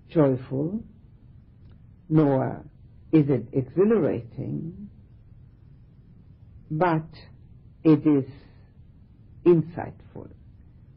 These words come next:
The fifth and sixth and seventh jhana are called vipassana jhanas, which means insight jhanas.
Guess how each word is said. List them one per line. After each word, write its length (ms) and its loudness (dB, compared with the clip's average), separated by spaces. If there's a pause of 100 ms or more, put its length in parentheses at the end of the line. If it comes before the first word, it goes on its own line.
(140)
The 140 4 (100)
fifth 340 -2
and 240 2
sixth 280 -4
and 240 -4
seventh 480 -2
jhana 460 -4
are 140 -4
called 340 -2 (100)
vipassana 840 -4
jhanas, 340 -12 (760)
which 260 -6
means 260 2 (100)
insight 440 -2
jhanas. 360 -18